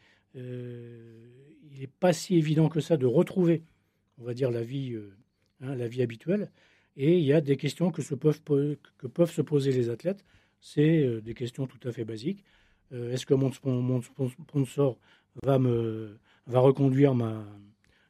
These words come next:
euh, mon soutien ? Est-ce que mon club, euh, va continuer à fonctionner, euh,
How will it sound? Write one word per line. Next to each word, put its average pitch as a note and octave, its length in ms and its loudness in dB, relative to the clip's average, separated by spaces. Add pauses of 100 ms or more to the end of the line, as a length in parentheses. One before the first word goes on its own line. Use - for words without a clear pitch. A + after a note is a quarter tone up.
euh, A2+ 180 -10
mon A#2 120 -8
soutien ? D#3+ 480 -2
Est-ce C3 180 -4
que C#3+ 100 -2
mon C3 180 2
club, C#3 320 2 (460)
euh, A#2 400 -10
va B2+ 120 -4
continuer C3+ 420 0
à B2 60 2
fonctionner, C3 640 0
euh, G#2 220 -12